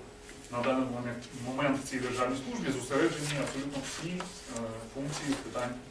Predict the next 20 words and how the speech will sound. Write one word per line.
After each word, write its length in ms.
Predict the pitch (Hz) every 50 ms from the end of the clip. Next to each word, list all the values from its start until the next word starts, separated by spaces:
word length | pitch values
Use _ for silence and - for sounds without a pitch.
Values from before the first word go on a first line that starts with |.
| - - 123
е, 40 | 117 - - - - - - -
технічного 460 | - - - 131 123 - 127 123 123 123
регулювання. 360 | 120 123 127 120 117 117 117 - - - - - - - - - - -
І, 240 | 143 147 143 143 135
м, 100 | 139 143 - - - - 131 120 117 117 - - - - - -
окремі 420 | 165 - - 180 196 185 165 147
з 120 | 139 120 143
них 180 | 139 139 -
виконуються 600 | 127 127 - 165 156 143 135 127 120 120 - - 117
підвідомчими, 800 | 117 - 160 139 - 151 151 135 131 120 117 - 120 117 110 107
е, 80 | 107 107 - 120 113 107 -
структурами, 580 | - 131 117 - - 196 202 214 220 208 202 190 185
наприклад, 500 | 190 180 175 156 151 151 147 135 - - - - - -
Укрмет-, 560 | 139 - - 131 135 131 127 - 135 135 123 123
е, 40 | 120
державним 400 | 127 123 135 135 131 131 131 -
підприємством 680 | - - - 127 127 127 131 131 131 - 127 120 117 117 - - - - - -
«Укрметр 520 | 135 135 - 135 127 120 127 123 117 123
Тест 260 | 117 - 131 123 120
Стандарт». 460 | - - - 127 - 123 120 120 117